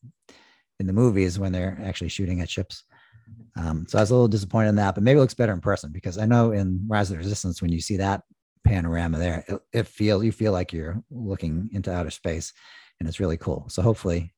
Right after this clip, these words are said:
I mean, they spent all this money building this thing. Uh, it, it's probably better in person than it was on the video.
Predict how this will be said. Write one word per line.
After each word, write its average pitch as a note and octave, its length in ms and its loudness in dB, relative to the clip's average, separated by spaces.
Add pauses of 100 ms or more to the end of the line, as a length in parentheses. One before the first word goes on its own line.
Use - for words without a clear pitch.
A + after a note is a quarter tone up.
(180)
I F2 40 -14
mean, D#2+ 140 -6
they D#2+ 60 -6
spent G2+ 220 -2
all F#2 80 2
this F#2 160 -2
money F2+ 180 4
building F#2 240 2
this E2 140 -4
thing. D#2+ 420 -4
Uh, D2+ 280 -8
it, - 140 -10
it's G#2+ 180 -2
probably F2 340 2
better G2 400 2
in F2+ 120 2
person E2 360 2
than D#2 80 -6
it C2+ 80 -8
was E2 200 -6
on D2+ 100 -6
the D#2 100 -8
video. E2 260 -6